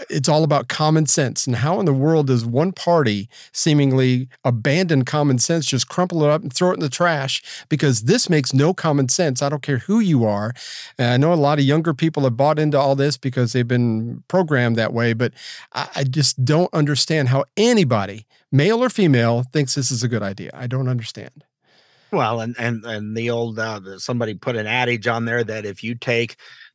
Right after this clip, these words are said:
Speaker 2: um, a hundred and ten people are on a, a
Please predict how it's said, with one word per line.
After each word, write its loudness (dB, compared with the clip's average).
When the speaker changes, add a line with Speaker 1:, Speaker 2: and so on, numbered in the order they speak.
Speaker 2:
um, 2
a 0
hundred -2
and -2
ten -2
people 0
are -2
on 0
a, -4
a -6